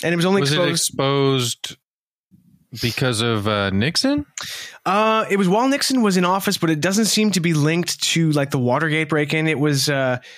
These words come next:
Speaker 1: secret
Speaker 2: Right.
Speaker 1: files were stolen from an office in Pennsylvania. So, hey, that's, that's the state that gave us the dead milkman.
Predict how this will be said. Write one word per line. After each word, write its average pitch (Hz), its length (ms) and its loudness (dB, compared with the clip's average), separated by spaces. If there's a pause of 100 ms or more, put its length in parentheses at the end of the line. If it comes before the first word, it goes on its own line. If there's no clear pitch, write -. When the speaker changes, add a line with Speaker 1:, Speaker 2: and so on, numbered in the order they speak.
(240)
Speaker 1:
secret 214 300 0
Speaker 2:
Right. 208 100 -2
Speaker 1:
files 214 360 0
were 165 100 2
stolen 175 440 2
from 165 180 -2
an 156 80 2
office 143 400 0
in 208 100 2
Pennsylvania. 123 800 0 (380)
So, 120 380 -4 (280)
hey, 240 240 0 (160)
that's, - 260 -2 (680)
that's 165 140 0
the 170 60 0
state 175 260 0
that 165 60 -2
gave 156 200 0
us 165 120 0
the 139 80 -2
dead 156 240 2
milkman. 175 420 2